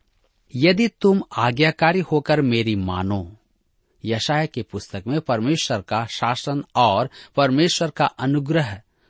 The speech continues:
दो विषयों पर ध्यान केंद्रित किया गया है। अध्याय एक के शेष भाग में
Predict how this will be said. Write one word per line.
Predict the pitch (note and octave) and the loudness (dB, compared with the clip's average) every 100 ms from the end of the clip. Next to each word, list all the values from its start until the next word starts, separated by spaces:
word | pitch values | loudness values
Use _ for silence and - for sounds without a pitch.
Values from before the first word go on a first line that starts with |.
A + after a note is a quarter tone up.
| - | -12
दो | A#2+ F#3 G#3 | 2 4 6
विषयों | D3 C#3 E3+ E3+ | 2 -2 0 0
पर | C3+ B2 | 0 -2
ध्यान | G#2+ G2+ B2+ D3+ | -2 -6 -4 -4
केंद्रित | - A2+ A2+ C3 - | -4 -4 -2 -4 -6
किया | A2 G2+ | -6 -4
गया | F#2 F#2 | -4 -6
है। | - - _ _ _ _ _ | -8 -16 _ _ _ _ _
अध्याय | - C3+ D3+ F#3 G3 | -4 -2 2 2 2
एक | E3+ E3 _ | -2 -4 _
के | D3 C#3+ | -2 -2
शेष | - C#3+ - F#2+ | 0 -2 -4 -12
भाग | F#2+ B2 C3+ | -4 -2 0
में | F#2+ E2+ A2 | -2 -4 -4